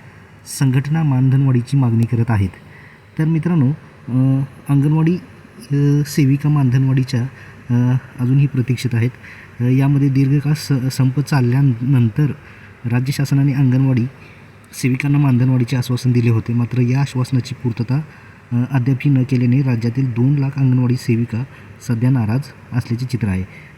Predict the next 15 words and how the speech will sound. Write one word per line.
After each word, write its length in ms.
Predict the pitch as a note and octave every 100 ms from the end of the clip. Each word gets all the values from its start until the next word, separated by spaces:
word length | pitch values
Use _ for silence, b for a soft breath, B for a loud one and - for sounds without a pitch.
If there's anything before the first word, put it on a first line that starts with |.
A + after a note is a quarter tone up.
| -
तर 60 | D3
मित्रांनो, 380 | D#3 D3+ F3+ F3+
इथे 140 | D#3+
पाहू 240 | D#3 C#3+ C#3+
शकता 280 | D3 C#3+
की 120 | D3+ E3
मानधनवाढीसाठी, 880 | D3 C3 C#3 D3 C#3+ D3 B2+ A#2 C#3 B B B -
अ, 160 | A#2+ B2+
संघटनांनी 640 | - C3+ C3+ C#3+ D#3 D3+
चार 260 | C3 - E3
डिसेंबर 380 | D3 C#3+ C#3+ C3+ D3
ते 60 |
पंचवीस 380 | C#3+ C#3 A#2+ C3+
जानेवारी 400 | B2+ B2 B2 B2
असा 280 | B2+ - B2+